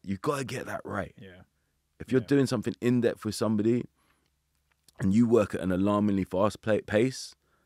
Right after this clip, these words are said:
Speaker 1: but they're amazing, but they work at an alarmingly slow pace, that can be really
Speaker 2: Yeah,
Speaker 1: difficult
Speaker 2: you
Speaker 1: to
Speaker 2: could, you could clash heads and
Speaker 1: Do you know, I've
Speaker 2: Right.
Speaker 1: always been fast.
Speaker 2: Mm. Yeah,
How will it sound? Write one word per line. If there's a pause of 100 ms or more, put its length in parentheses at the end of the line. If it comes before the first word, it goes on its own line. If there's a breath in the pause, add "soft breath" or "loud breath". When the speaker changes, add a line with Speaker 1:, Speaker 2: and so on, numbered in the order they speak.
(180)
Speaker 1:
but (340)
they're
amazing,
but
they
work
at
an
alarmingly
slow
pace, (1040)
that
can
be
really
Speaker 2:
Yeah,
Speaker 1:
difficult
Speaker 2:
you
Speaker 1:
to
Speaker 2:
could,
you
could
clash
heads
and (320)
Speaker 1:
Do
you
know,
I've
Speaker 2:
Right.
Speaker 1:
always
been
fast. (100)
Speaker 2:
Mm. (160)
Yeah,